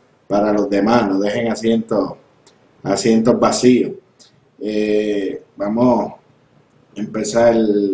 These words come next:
rapidito por aquí, saludando a todos los que nos están viendo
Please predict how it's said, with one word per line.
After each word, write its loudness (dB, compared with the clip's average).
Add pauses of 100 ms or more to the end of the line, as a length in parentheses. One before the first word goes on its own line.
(200)
rapidito 4
por 2
aquí, 2
saludando 4
a 2
todos 0
los 0
que -4
nos -2
están 0
viendo 0